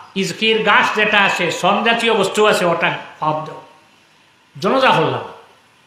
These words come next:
প্রতি বছর একবার আল্লাহ রসুল নদীতা। আইজ আপনারা সারা জমিয়া জিয়ারত করছেন,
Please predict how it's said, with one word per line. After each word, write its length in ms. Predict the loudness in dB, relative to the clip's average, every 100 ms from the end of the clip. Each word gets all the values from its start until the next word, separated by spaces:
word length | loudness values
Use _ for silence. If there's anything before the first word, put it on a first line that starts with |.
| _ _ _ -20 _ _ _ -4
প্রতি 300 | 0 2 2
বছর 380 | 2 2 2 2
একবার 300 | 2 2 2
আল্লাহ 280 | 0 0
রসুল 200 | -2 -4
নদীতা। 440 | -6 -10 -12 -16 -20 _ _ _ _ _ _ _ _ -4
আইজ 180 | -2 0
আপনারা 260 | 0 -2
সারা 240 | -2 -2 -2
জমিয়া 280 | -2 -2
জিয়ারত 260 | -2 -2 -4
করছেন, 200 | -10 -12